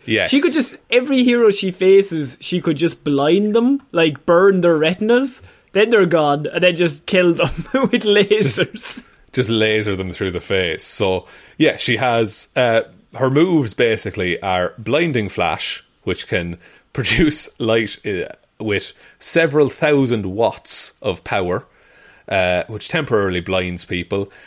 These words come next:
Speaker 1: She has lasers, which is a coherent beam of light. Uh,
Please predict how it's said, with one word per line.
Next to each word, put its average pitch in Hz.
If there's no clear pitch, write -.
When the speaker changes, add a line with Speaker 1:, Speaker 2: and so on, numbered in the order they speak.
Speaker 1:
She 101
has 90
lasers, 123
which 95
is 85
a 87
coherent 101
beam 151
of 92
light. 82
Uh, 87